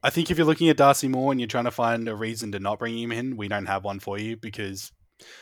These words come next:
if he has the role and he's obviously scoring well, which means that Collingwood are doing well, absolutely, that's a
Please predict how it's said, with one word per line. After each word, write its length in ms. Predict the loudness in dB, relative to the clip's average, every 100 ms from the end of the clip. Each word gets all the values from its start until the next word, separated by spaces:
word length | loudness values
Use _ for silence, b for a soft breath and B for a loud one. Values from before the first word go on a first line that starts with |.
| B
if 120 | -6 0
he 80 |
has 260 | 4 4 2
the 100 | -2
role 480 | 2 2 2 -2 -6
and 480 | -6 -4 -4 -6 -8
he's 160 | -4 -4
obviously 360 | -4 -6 -6
scoring 340 | -4 -2 -2 -2
well, 400 | -2 -2 -6 -10
which 200 | -12 -10
means 240 | -8 -8 -8
that 220 | -10 -12 _
Collingwood 360 | -10 -8 -6 -8
are 40 |
doing 240 | -8 -6 -2
well, 260 | -2 -2 -8 b b b b _ _ _ _
absolutely, 720 | 4 4 0 -4 -4 -6 -6 -4
that's 280 | -6 -6 -6
a 240 | -6